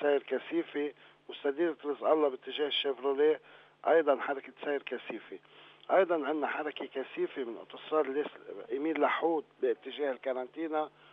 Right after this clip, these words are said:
ومن طريق النهر باتجاه دخولية وصولا للكارانتينا. بالمبدأ هيدا كل شيء.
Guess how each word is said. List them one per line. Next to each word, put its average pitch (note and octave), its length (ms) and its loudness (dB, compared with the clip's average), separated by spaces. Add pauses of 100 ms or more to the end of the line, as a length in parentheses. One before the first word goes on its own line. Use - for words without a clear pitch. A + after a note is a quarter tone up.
(140)
ومن D3 440 4
طريق D#3 360 0
النهر D3+ 380 -2
باتجاه C#3 520 -4
دخولية D3+ 460 -8
وصولا C#3 420 -4
للكارانتينا. A#2+ 800 -6 (480)
بالمبدأ D#3+ 580 0
هيدا C3 160 -6
كل - 200 -10
شيء. - 180 -18